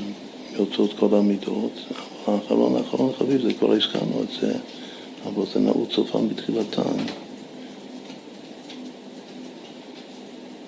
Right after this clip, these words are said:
המלכות, עצם המלכות, אם, אם ברצון, בכתר, שכתר, עליון יהיו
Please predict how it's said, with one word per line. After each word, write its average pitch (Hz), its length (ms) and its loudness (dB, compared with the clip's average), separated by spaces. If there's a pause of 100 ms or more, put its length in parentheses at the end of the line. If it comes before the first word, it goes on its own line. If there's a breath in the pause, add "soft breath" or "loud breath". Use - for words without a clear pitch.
(1200)
המלכות, - 680 2
עצם 117 360 6
המלכות, 104 540 4
אם, 113 160 6 (240)
אם 110 140 10
ברצון, 101 760 4
בכתר, - 580 2 (420)
שכתר, - 420 2 (180)
עליון 110 200 6
יהיו 110 200 6